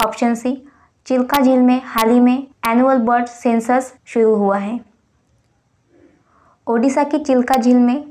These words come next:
सौ से अधिक पक्षी वैज्ञानिकों, कार्यकर्ताओं, शोधकर्ताओं द्वारा पक्षी गणना शुरू की गई है। चिल्का झील एशिया की सबसे बड़ी खारे पानी की झील है। इंडिया के पूर्वी तट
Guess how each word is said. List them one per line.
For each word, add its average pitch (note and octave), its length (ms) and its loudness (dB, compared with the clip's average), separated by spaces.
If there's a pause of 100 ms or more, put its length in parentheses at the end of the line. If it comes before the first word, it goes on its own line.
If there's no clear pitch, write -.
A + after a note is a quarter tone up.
सौ B3+ 220 0
से C#4+ 160 0
अधिक C#4 400 0
पक्षी A#3+ 320 -4 (160)
वैज्ञानिकों, B3 760 0 (380)
कार्यकर्ताओं, A#3+ 760 -2 (360)
शोधकर्ताओं B3+ 720 -2
द्वारा A#3 340 -2 (160)
पक्षी B3 260 -4
गणना A#3 300 0
शुरू A#3 280 -2
की A3 180 -4
गई G3 200 -4
है। A#3 180 -8 (1800)
चिल्का C4+ 360 0
झील D4 240 0
एशिया B3 300 0
की C#4 140 -2
सबसे C#4 360 -2
बड़ी A#3+ 240 0
खारे A#3+ 340 -2
पानी A3+ 260 0
की A3 140 -2
झील A3 180 0
है। G#3 320 -4 (840)
इंडिया B3+ 320 2
के C#4 200 -2 (340)
पूर्वी B3+ 280 0
तट A#3+ 240 -2